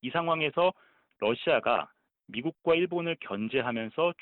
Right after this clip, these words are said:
중국에게 도움을 주는 것만큼 큰 전략적인 이익을, 이익은 없을 겁니다. 그렇다면은 이번에 앞서서 말씀드렸던 러시아 북방 함대와 태평양 함대의 무력 시위성 성격, 이것은 "우리가 이 정도 능력이 된다. 그러니까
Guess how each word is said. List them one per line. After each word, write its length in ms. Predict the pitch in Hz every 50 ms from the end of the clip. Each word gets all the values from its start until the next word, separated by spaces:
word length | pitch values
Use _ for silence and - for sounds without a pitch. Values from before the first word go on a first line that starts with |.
| - -
중국에게 500 | 131 123 131 123 117 127 120 123 127 -
도움을 340 | - - 123 131 147 151 135
주는 220 | - 120 113 107 101
것만큼 580 | 101 92 92 92 92 - - - 160 180 196 - _ _ _ _ _ _
큰 140 | - 208 185
전략적인 600 | - 98 101 113 - - - 113 113 110 101 92
이익을, 280 | 95 98 - 110 107 - _ _ _ -
이익은 220 | 123 120 131 117
없을 220 | 98 - - 151 -
겁니다. 400 | 113 101 90 82 80 73 - - _ _ _ _ _ _ _ _
그렇다면은 580 | - 151 170 - - 156 123 117 143 139 98 - - _ _ _ _ _ _ _
이번에 380 | 120 127 151 160 165 165 156 - - -
앞서서 460 | 98 - - - 160 151 147 147 127
말씀드렸던 800 | 104 98 95 - - 117 107 104 101 - _ - 156 170 180 -
러시아 420 | - 98 101 101 - - 143 131 123
북방 440 | - - - _ _ - 131 127 123
함대와 320 | 120 117 107 120 117 117 -
태평양 460 | - - - _ 185 180 175 165 156 151
함대의 420 | 135 135 127 117 120 127 131 113 110
무력 240 | 101 107 131 131 -
시위성 400 | - 127 117 107 - 123 110 -
성격, 380 | 110 101 - - - 82 - - _ _ _ _ _ _ _
이것은 420 | 117 123 120 113 - 165 185 208 - _ _ _ _ _ _
"우리가 300 | - 107 127 139 151 165
이 100 | 127 113
정도 200 | 113 139 143 143
능력이 320 | 120 104 104 113 117 120 117
된다. 420 | - - 80 82 110 95 - - - _ _ _ _ _ _ _ _
그러니까 520 | - 120 117 110 - - - 147 170